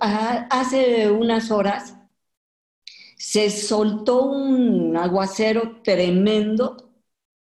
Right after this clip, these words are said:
efecto de la colita del huracán que entró en Te-, en Texas. Cuando nos sucede eso, ¿cómo nos inundábamos? ¿sí? ¿Cómo nos mojábamos? ¿Cómo llegábamos al plan?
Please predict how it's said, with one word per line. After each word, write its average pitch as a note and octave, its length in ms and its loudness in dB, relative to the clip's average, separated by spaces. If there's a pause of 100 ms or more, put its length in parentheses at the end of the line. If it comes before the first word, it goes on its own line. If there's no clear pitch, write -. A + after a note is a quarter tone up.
(180)
efecto A3+ 500 -2
de G3 120 -2
la D#3 160 -4
colita G3 500 -2
del D3 560 -4
huracán E3+ 440 -2
que G3 100 -4
entró F3+ 260 -2
en F#3 160 -2
Te-, E3 320 -2
en D#3+ 160 -6
Texas. F#3+ 580 -6 (1500)
Cuando A#3 340 0
nos A#3+ 220 0
sucede C#4 680 0
eso, A#3+ 500 -6 (960)
¿cómo C#4+ 320 2
nos A3 380 0
inundábamos? G#3 1000 0 (1000)
¿sí? A#3+ 220 -2
¿Cómo C4+ 260 0
nos B3+ 220 0
mojábamos? F#3+ 840 -2
¿Cómo C4 260 0
llegábamos A3+ 640 -2
al F#3+ 160 -2
plan? F3+ 480 -4